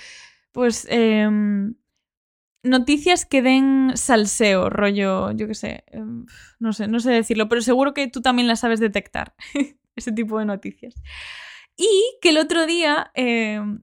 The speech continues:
muchos de vosotros y vosotras me dijisteis, "Te estás olvidando de la palabra en gallego". Efectivamente, te voy a dar toda la razón del mundo, porque, no sé por qué, me olvidé de la palabra en gallego en varios episodios, pero en este episodio ya tengo mi palabra en gallego.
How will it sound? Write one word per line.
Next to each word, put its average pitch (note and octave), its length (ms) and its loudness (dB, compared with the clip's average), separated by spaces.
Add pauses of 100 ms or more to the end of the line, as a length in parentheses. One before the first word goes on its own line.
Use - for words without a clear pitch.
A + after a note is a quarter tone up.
(120)
muchos D4+ 380 -2
de D#4+ 80 0
vosotros C4+ 440 -2
y C#4+ 60 2
vosotras C4+ 500 -4
me C4+ 80 -2
dijisteis, A3+ 440 -8
"Te A#3 80 -4
estás D4+ 320 -2
olvidando D4 720 0
de D4+ 80 -2
la A#3+ 180 4
palabra A3+ 400 4
en B3 120 -6
gallego". B3+ 640 -2
Efectivamente, A3+ 800 -2
te G#3+ 100 -4
voy A#3+ 140 -2
a C#4 40 -4
dar C#4 220 -6
toda C4 160 0
la B3 120 6
razón A#3+ 300 0
del A3+ 140 2
mundo, B3 400 0 (380)
porque, E4 380 0 (600)
no A#3+ 140 -4
sé B3 100 0
por A3+ 180 -2
qué, C#4 260 -4
me A#3 100 -2
olvidé A3 320 -2
de A3+ 80 -2
la A3 100 -2
palabra A3 340 -4
en G#3+ 80 -6
gallego G#3 360 -6
en G#3 80 -4
varios G#3 240 -4
episodios, A3+ 500 -4
pero F#4+ 280 0 (180)
en B3+ 100 -2
este C4 180 -2
episodio C4 420 -4
ya A#3 200 -2
tengo A#3+ 200 -4
mi B3+ 120 -6
palabra A3+ 380 -4
en A#3 60 -8
gallego. A#3+ 440 -6